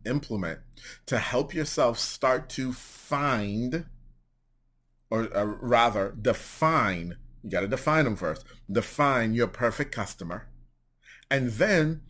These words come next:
but at the end of this week on day five, on Friday, what we're going to do is delve into how you find them on Facebook. Okay? All right, let's jump, jump right in. I don't want, I wanna jump in by giving you an example,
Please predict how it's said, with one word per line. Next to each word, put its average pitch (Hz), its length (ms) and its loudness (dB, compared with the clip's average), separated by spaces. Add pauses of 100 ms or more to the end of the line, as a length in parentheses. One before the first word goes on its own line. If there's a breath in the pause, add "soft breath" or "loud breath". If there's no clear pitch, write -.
(160)
but 123 320 2
at 120 140 2
the 117 180 -4
end 196 200 4
of 175 60 6
this 156 220 2
week 127 260 -2
on 117 400 2
day 120 160 4
five, 135 460 4
on 110 140 2
Friday, 131 760 4 (320 loud breath)
what 123 280 4
we're 135 180 6
going 175 260 0
to 156 100 -4
do 143 240 2
is 123 140 2
delve 120 340 6
into 135 460 -2 (140)
how 131 280 6
you 113 400 0 (140)
find 143 960 2 (200)
them 98 520 0 (100)
on 101 440 0 (120)
Facebook. - 600 -2 (220)
Okay? 151 280 4 (260 loud breath)
All 147 100 10
right, 135 200 8
let's 170 260 12
jump, 151 460 6
jump 139 260 4
right 127 160 6
in. 123 100 4
I 127 80 2
don't 131 120 2
want, 117 120 0
I 123 40 -2
wanna 220 160 2
jump 160 320 4
in 147 80 4
by 131 140 4
giving 147 420 -2
you 147 100 4
an 123 80 2
example, 107 720 -2